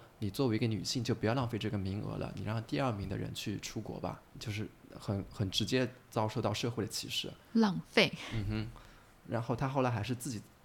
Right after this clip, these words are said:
Speaker 1: 自费，在叔叔的资助下自费出国留学了。
Speaker 2: 嗯。
Speaker 1: 嗯。然后她学业非常好，一开始报的是数学系。
Speaker 2: 哦。
Speaker 1: 嗯哼。然后后来就是对物理系比较有兴趣，就转到物理系了。
Speaker 2: 嗯。
Speaker 1: 嗯，到了美国以后，她原本打算是在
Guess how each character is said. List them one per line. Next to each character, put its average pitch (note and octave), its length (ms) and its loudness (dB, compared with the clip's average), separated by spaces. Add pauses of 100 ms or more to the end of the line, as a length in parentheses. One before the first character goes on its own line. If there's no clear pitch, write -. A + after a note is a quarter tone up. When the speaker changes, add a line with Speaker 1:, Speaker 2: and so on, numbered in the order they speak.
Speaker 1:
自 E3 160 -2
费， A#2+ 200 -2
在 A#2+ 160 0
叔 D3 180 -2
叔 A#2+ 180 -2
的 - 60 -4 (400)
资 D3+ 160 -2
助 C#3+ 160 0
下 B2+ 180 0
自 C3 200 -4
费 A2 160 -2
出 - 160 -6
国 G2+ 160 0
留 F#2 140 -4
学 - 160 -6
了。 - 280 -12
Speaker 2:
嗯。 G3+ 340 2
Speaker 1:
嗯。 G2+ 160 -6 (280)
然 A2 120 0
后 B2+ 160 4
她 D3 300 4
学 A2 260 2
业 C3+ 240 6
非 - 140 0
常 A#2+ 160 2
好， - 240 -2
一 B2 40 0
开 C#3+ 140 2
始 B2 220 0 (140)
报 B2+ 120 4
的 G#2+ 80 -2
是 G2+ 320 0
数 C#3 200 -2
学 - 180 -4
系。 - 260 -4 (680)
Speaker 2:
哦。 G3+ 320 0
Speaker 1:
嗯 G2 180 0
哼。 F#2+ 300 -2 (220)
然 G2+ 100 -2
后 G2 60 -2
后 A#2 160 2
来 G2+ 200 0
就 - 140 -6
是 G2+ 340 -2 (520)
对 A2 200 2
物 D3 120 2
理 A2+ 80 0
系 - 160 -2
比 - 80 -8
较 G#2+ 100 2
有 G2+ 100 0
兴 G#2+ 200 -6
趣， - 100 -6
就 G#2 100 -2
转 - 160 -4
到 G#2+ 120 -2
物 B2 120 -2
理 G#2 120 -4
系 - 180 -4
了。 F#2 100 -4 (120)
Speaker 2:
嗯。 G3+ 340 6
Speaker 1:
嗯， G#2+ 200 0
到 C3+ 220 4
了 G#2 280 4
美 G2+ 180 2
国 A2+ 180 6
以 G#2+ 140 2
后， A2+ 100 2
她 B2 140 2
原 A#2 180 2
本 C3+ 120 2
打 B2+ 160 -2
算 A#2+ 160 0
是 A#2 120 0
在 G#2+ 300 0